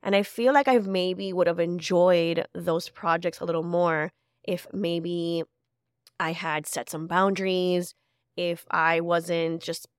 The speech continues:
in the people-pleasing realm of just saying yes to everything, even though deep down I'm like, "But this isn't really aligned with me. Why am I saying yes to everything?" You know? So just being a lot more mindful, just, you know, reframing my mindset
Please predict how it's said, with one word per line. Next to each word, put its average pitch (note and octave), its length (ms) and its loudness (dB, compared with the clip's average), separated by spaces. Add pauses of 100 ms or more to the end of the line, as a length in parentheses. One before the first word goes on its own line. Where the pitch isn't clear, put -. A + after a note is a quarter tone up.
(180)
in F#3 180 -4
the F3+ 80 0
people-pleasing F#3+ 800 -4
realm F3 400 6
of E3+ 100 2
just F3+ 180 -6
saying F3 260 2
yes E3+ 260 2
to F3+ 120 0
everything, E3+ 500 2
even F3 260 0
though E3+ 240 6
deep F3 240 -6
down E3+ 200 2
I'm E3 100 -2
like, D#3+ 200 -4
"But F3 120 -14
this - 180 -10
isn't F#3+ 280 -6
really E3+ 200 -4
aligned D#3 340 -4
with - 180 -6
me. - 280 -10 (500)
Why E3 280 -2
am F3+ 140 2
I A3 60 2
saying E3+ 380 0
yes A#3 240 2
to F#3 120 -2
everything?" E3 500 -4
You F#3 100 4
know? F3 280 2 (480)
So C#4 140 0
just F4+ 220 -4
being F4+ 220 2
a D4+ 40 6
lot A3+ 240 6
more F#3+ 240 4
mindful, F3 880 2 (180)
just, - 380 -6 (520)
you G#3 100 -8
know, E3 160 -4 (260)
reframing G#3+ 800 2
my F3+ 160 4
mindset F3 600 2